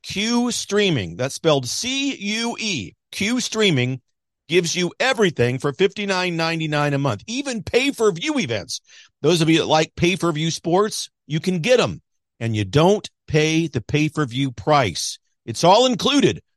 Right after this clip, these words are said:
for that fifty-nine ninety-nine a month. Go to the right side dot my q streaming dot com. The right side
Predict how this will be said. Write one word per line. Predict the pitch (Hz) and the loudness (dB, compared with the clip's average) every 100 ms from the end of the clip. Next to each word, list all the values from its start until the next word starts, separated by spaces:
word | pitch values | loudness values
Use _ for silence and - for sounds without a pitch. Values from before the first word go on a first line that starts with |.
| - | -4
for | 147 | 0
that | 160 - | 0 0
fifty-nine | 180 180 180 165 160 151 | -2 0 -2 0 0 0
ninety-nine | 139 143 131 123 | -2 -2 -2 -2
a | 120 | -2
month. | 120 87 - _ _ _ _ _ - | -2 -4 -8 _ _ _ _ _ 0
Go | 190 226 | 2 2
to | - 175 160 151 | 2 4 4 2
the | 107 135 | -2 -2
right | 131 117 160 233 - | 0 0 0 0 -6
side | 165 - 156 131 113 113 143 _ | -8 0 2 4 2 0 -4 _
dot | 110 131 127 139 | -2 0 0 -4
my | 127 143 196 233 | -2 -2 -2 -6
q | - 202 208 | -8 -8 -6
streaming | 202 - 180 180 175 | -6 -4 -2 -2 0
dot | 156 156 - | 0 0 0
com. | 151 110 85 | 0 0 -4
The | 110 | -4
right | 139 160 226 262 | -2 0 -2 -4
side | - 185 127 127 139 | 0 2 2 0 -4